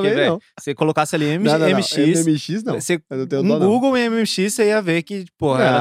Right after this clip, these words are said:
Speaker 1: Não, o maluco tava na Disney.
Speaker 2: todo mundo já
Speaker 1: <laughs>
Speaker 2: falando e tal, ia ter um ou outro falando, "Olha, você pode ganhar mil por cento." Porra, você acha que
Speaker 1: <laughs>
Speaker 2: o cara quer ele acreditar, né, velho? Ele vê dez vídeos,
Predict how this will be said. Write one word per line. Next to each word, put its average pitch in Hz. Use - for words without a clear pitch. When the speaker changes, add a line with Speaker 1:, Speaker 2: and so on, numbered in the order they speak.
Speaker 1:
Não, 98
o -
maluco 127
tava 147
na 190
Disney. 110
Speaker 2:
todo 180
mundo 185
já 185
Speaker 1:
<laughs> -
Speaker 2:
falando 160
e 180
tal, 165
ia 180
ter 180
um 185
ou 202
outro 175
falando, 160
"Olha, 196
você 151
pode 170
ganhar 175
mil 151
por 240
cento." 143
Porra, 139
você -
acha 139
que 147
Speaker 1:
<laughs> 117
Speaker 2:
o 175
cara 175
quer 214
ele 190
acreditar, 139
né, 123
velho? 113
Ele 127
vê 156
dez 190
vídeos, 196